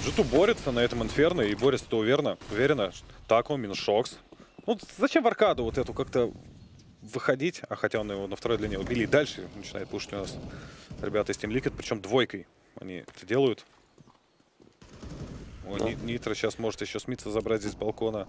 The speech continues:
Speaker 2: Ну, помнишь, что, что на кэше, что на первой половине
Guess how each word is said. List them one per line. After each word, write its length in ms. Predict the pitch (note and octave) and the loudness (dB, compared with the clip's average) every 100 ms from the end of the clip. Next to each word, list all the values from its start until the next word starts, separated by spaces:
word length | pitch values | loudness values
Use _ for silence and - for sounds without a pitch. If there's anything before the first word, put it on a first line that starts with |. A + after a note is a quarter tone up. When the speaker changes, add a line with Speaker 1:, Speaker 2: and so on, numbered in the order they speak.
| - | -6
Speaker 2:
Ну, 140 | A2 | -2
помнишь, 240 | - C3+ D#3 | 0 2 2
что, 160 | C3+ | 0
что 180 | - A#2+ | 0 0
на 140 | A#2 | 2
кэше, 420 | - A#2 - B2 C#3+ | 2 -2 4 4 4
что 220 | - A2 | 2 2
на 100 | G2+ | 2
первой 260 | A#2 A2+ | 4 4
половине 520 | A2+ A2+ A2 A#2 A2+ | 6 6 6 4 4